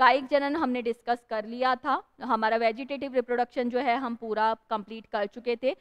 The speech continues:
अब हमारा जो टॉपिक चल रहा है वो है अलैंगिक जनन। तो अलैंगिक जनन में, इसमें, इस विधि में, इस विधि में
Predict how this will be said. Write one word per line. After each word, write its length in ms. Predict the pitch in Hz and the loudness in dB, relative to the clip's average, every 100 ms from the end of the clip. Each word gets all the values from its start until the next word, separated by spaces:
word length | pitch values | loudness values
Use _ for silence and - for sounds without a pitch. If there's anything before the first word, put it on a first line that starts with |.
| _ _ | _ _
अब 180 | - 247 | 4 4
हमारा 280 | 302 247 240 | 4 2 2
जो 120 | 247 | 0
टॉपिक 320 | 247 226 220 | -2 -2 -2
चल 180 | - 214 | -4 -4
रहा 140 | 214 226 | -2 0
है 160 | 240 | 0
वो 180 | 226 226 | 0 -4
है 180 | 254 240 | -2 -4
अलैंगिक 500 | 214 214 208 214 240 | -4 -6 -4 -8 -4
जनन। 280 | 220 214 330 _ - | -4 -4 -8 _ 0
तो 60 | 254 | 4
अलैंगिक 460 | 254 254 254 311 | 6 6 4 -2
जनन 260 | 269 262 226 | 0 0 0
में, 240 | 226 208 - | -4 -6 -10
इसमें, 840 | 302 403 _ - 247 220 214 240 _ 269 | -10 -10 _ -6 -4 -4 -8 -12 _ -8
इस 260 | 381 - | -8 -8
विधि 400 | 247 247 254 262 | -8 -6 -6 -6
में, 380 | 247 214 202 262 _ _ _ _ _ _ _ _ _ | -6 -6 -8 -12 _ _ _ _ _ _ _ _ _
इस 300 | 247 302 - | -10 -10 -10
विधि 420 | 233 240 240 254 | -12 -10 -8 -6
में 360 | 254 214 202 | -6 -6 -8